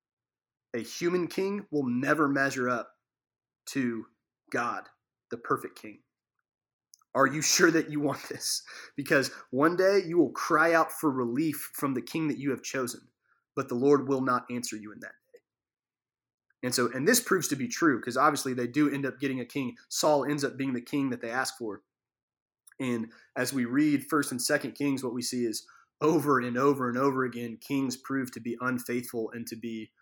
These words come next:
manipulative and hurtful and taking advantage of the people of Israel. And so exactly what Samuel warns the people of ultimately ends up coming true. In verse nineteen, it says, "But the people refused to listen to Samuel.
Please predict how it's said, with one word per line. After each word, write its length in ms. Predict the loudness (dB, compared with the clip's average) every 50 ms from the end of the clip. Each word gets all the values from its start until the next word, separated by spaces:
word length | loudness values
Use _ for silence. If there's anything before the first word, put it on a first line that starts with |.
| _ _ _ _ _ _ _ _ _ _
manipulative 920 | -4 -4 0 2 2 0 0 0 -2 0 0 0 -2 -4 -6 -6 -10 -14 _
and 100 | -14 -12
hurtful 640 | -4 2 2 2 2 0 -6 -6 -4 -4 -4 -6 -8 _ -10
and 380 | -10 -10 -10 -12 -14 -18 _ _ _ _ _ _ _ _ _ _ _
taking 340 | -4 -4 -4 -2 -2 -2 -4
advantage 460 | -4 -4 -4 -4 -4 -2 -4 -4 -4
of 100 | -6 -6
the 80 | -8 -10
people 300 | -8 -8 -8 -6 -6 -6
of 80 | -6
Israel. 420 | -6 -8 -8 -10 -12 -14 -14 -18 _ _ _ -12
And 100 | -10 -8
so 380 | -6 -4 -4 -4 -6 -6 -10 _ _ _ _ _ _ _ _ _ _ _ _ _ _ _ _ -8
exactly 640 | -8 -6 -6 -2 2 4 4 4 4 0 -2 -2
what 420 | 0 2 2 2 2 0 0 -4 -6
Samuel 440 | -4 -2 0 0 0 2 2 0 0
warns 260 | 0 0 0 -2 -2
the 80 | -4
people 340 | -6 -4 -6 -4 -2 -2 -4
of 140 | -4 -2 -2
ultimately 380 | -2 -2 -2 -8 -10 -8 -10 -10
ends 120 | -12 -14
up 80 | -16 _
coming 260 | -12 -12 -12 -12 -12
true. 280 | -12 -12 -12 -12 -12 _ _ _ _ _ _ _ _ _ _ _ _ _ _ _ _ _ _ _ _ _ _ _ _ _ _ _ _ _ _ _ _
In 60 | 2
verse 200 | 4 4 4 4
nineteen, 300 | 2 2 2 2 -2 -2
it 60 | 0
says, 220 | 0 0 -2 -2 -2
"But 160 | -4 -4 -4
the 80 | -4 -6
people 280 | -4 -6 -6 -4 -2
refused 500 | -4 -4 -4 -6 -4 0 0 2 2 0 -2
to 60 | -2
listen 300 | -2 0 -2 0 -2 -2
to 60 | -2
Samuel. 500 | -2 -2 -2 -4 -6 -6 -8 -10 -12